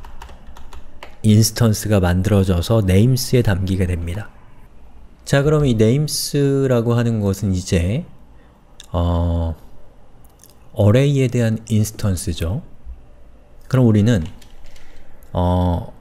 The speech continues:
array 인스턴스에 push라고 하는 메소드를 호출해서 여기에다가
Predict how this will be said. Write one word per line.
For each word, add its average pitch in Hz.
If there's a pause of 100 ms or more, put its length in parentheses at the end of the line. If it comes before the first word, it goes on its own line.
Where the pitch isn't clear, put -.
array 131 (400)
인스턴스에 101 (2250)
push라고 139
하는 123 (200)
메소드를 123
호출해서 101 (580)
여기에다가 101